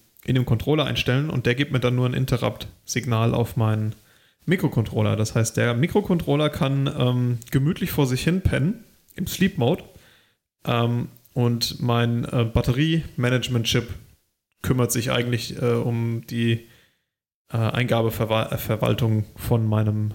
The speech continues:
Button. Das heißt, so ein On-Off-Switch ist halt auch relativ einfach implementierbar an dem Ding. Der ist, äh, hauptsächlich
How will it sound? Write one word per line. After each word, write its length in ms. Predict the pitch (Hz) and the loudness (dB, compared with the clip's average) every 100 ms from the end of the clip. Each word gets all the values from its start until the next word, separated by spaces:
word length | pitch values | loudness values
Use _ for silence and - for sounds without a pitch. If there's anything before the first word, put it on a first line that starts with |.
| - - - | -8 -10 -4
Button. 300 | 127 127 110 | -2 -2 -4
Das 160 | 120 - | -2 0
heißt, 200 | 117 - | 0 2
so 80 | |
ein 160 | 113 123 | 0 0
On-Off-Switch 1700 | 120 123 - 147 - - - _ _ _ _ _ - - 143 - - | 0 0 2 0 0 -10 -16 _ _ _ _ _ -6 0 2 0 -2
ist 180 | 139 127 | 0 2
halt 160 | 113 | 2
auch 180 | 123 - | 2 2
relativ 440 | 113 110 117 - | 0 2 -2 -2
einfach 380 | 117 110 - 104 | 0 2 2 0
implementierbar 840 | - 113 117 107 107 113 107 104 101 - _ _ _ _ _ _ _ _ - | 0 0 2 2 2 2 2 0 -2 -10 _ _ _ _ _ _ _ _ -4
an 120 | 151 | 0
dem 160 | 107 98 | 0 0
Ding. 200 | 104 98 - - - _ _ _ - | 0 -2 -8 -20 -20 _ _ _ -4
Der 180 | 123 113 | 0 2
ist, 340 | - 120 - - | 2 0 -2 -2
äh, 460 | 139 117 117 117 113 - - - _ _ _ _ _ _ _ _ _ _ _ _ | 0 2 2 2 -2 -6 -20 -20 _ _ _ _ _ _ _ _ _ _ _ _
hauptsächlich 580 | 139 - 160 147 139 131 | -2 2 2 2 -2 -4